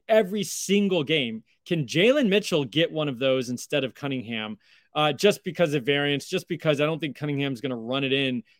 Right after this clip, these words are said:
two times every single game this year. Um, it's probably a, you know, kind of worth a, a bet that Mitchell picks up an extra touchdown rather than Cunningham, uh, on some of these games moving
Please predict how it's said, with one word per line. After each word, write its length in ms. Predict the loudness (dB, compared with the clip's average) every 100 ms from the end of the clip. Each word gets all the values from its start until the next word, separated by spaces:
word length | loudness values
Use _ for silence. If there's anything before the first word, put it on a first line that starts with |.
| _
two 200 | -4 -4
times 440 | -2 -2 -2 -4 -4
every 340 | 0 0 0 -6
single 640 | -6 -6 -2 0 0 0
game 300 | 2 2 0
this 180 | -4 -4
year. 400 | 0 2 2 0 -8 _ _ _ -2
Um, 600 | 2 2 2 0 -4 -8 _ -6
it's 140 | -2
probably 380 | 2 6 6 6
a, 60 | 2 _ _ -20 -10
you 100 | -6
know, 60 | -4
kind 180 | -2 -2
of 120 | 2
worth 360 | 4 4 2 _ _ _ 2
a, 240 | 4 4 0
a 120 | -4
bet 420 | 4 6 6 4 -2
that 260 | -2 -2
Mitchell 360 | 0 0 2 0
picks 280 | 0 -2 -2
up 160 | 0
an 80 | -2
extra 280 | -4 -6 -10
touchdown 680 | -6 -8 -4 -2 -2 -4 -4
rather 360 | -2 0 0 -2
than 180 | -4
Cunningham, 760 | -4 -4 -4 -2 -2 -2 -2 -4
uh, 200 | -6 -6
on 240 | -6 -8 -6
some 140 | -6
of 60 | -4
these 160 | -4
games 400 | -2 -2 -2 -4
moving 360 | -4 -4 -4